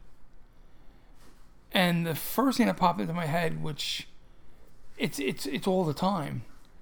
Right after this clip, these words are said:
is it's, it's rare to see a J K D guy, I'm not saying all J K D people, but it's rare to see a J K D guy that has proper head movement. Head movement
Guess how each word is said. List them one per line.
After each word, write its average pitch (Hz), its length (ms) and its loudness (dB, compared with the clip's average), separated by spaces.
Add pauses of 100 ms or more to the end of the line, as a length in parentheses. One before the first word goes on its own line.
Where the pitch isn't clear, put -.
(280)
is 180 180 0
it's, 226 260 -2 (180)
it's 247 240 -4 (260)
rare 202 480 6
to 233 140 -2
see 240 480 0
a - 120 0
J 208 280 0
K 180 180 -2
D 101 220 2
guy, 143 440 -2
I'm 80 380 -4
not 80 240 -4
saying 117 280 -2
all 98 300 0
J - 200 -2
K - 160 -6
D - 140 -8
people, - 420 -10 (400)
but 160 100 0
it's 151 140 0
rare 165 460 0
to - 120 0
see 123 300 0
a 214 40 2
J 190 220 -2
K 233 200 -4
D 240 180 0
guy 151 380 -4 (920)
that 160 120 6
has 165 140 4
proper 160 420 2
head 240 200 2
movement. 143 440 -2 (1120)
Head 214 340 4
movement 208 560 6